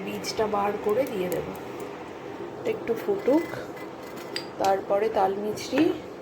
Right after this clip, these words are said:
আর এই যে গোলমরিচ, গোটা গোলমরিচ দিলেও হয়। আমার ঘরে গোটা গোলমরিচ শেষ হয়ে গেছে, সেই জন্য তেজপাতা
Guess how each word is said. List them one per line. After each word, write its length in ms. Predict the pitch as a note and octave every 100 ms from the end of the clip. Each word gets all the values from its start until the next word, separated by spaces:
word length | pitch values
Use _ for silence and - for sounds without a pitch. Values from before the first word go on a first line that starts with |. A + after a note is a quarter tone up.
| -
আর 80 | G#3+ G3+
এই 60 | G3
যে 60 | G3 F#3+
গোলমরিচ, 480 | F#3 F#3 F#3 F#3+ - - -
গোটা 220 | G#3 G#3+ G#3+
গোলমরিচ 460 | G#3+ G#3+ A3 A3 -
দিলেও 300 | B3 A3+ C4+ D4+ A3+
হয়। 240 | F3+ F3+ - - - - - - -
আমার 160 | G3+ G3+
ঘরে 180 | G3+ G3 G3
গোটা 220 | G3+ G3+ G3
গোলমরিচ 480 | G3+ G#3 G#3+ G#3+ G#3+ F3
শেষ 200 | G3 F#3 -
হয়ে 160 | G3 F#3
গেছে, 280 | F#3 F3+ - - - - - - - - - - - - - -
সেই 200 | - F#3+ F#3
জন্য 260 | G3+ G3 G3+ A3+ D4 - - - - - - - - - - - - - - - C#2 - - - - - - - - - - - -
তেজপাতা 540 | A#3 A3+ - G#3 F#3+